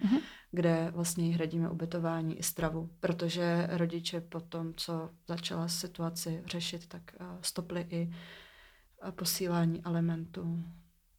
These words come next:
Speaker 2: Takže ona je absolutně
Speaker 1: Mhm.
Speaker 2: závislá teď na nás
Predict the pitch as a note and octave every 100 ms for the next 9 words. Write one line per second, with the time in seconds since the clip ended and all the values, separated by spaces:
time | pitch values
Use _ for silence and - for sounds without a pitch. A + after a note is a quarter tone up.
0 | _ _ - F#3 F3 - F#3 F3+ E3+ F3
1 | E3+ G3 F#3+ F#3+ F3+ E3+ E3+ - F3 E3+
2 | E3+ E3+ D#3+ E3 F3 G3+ -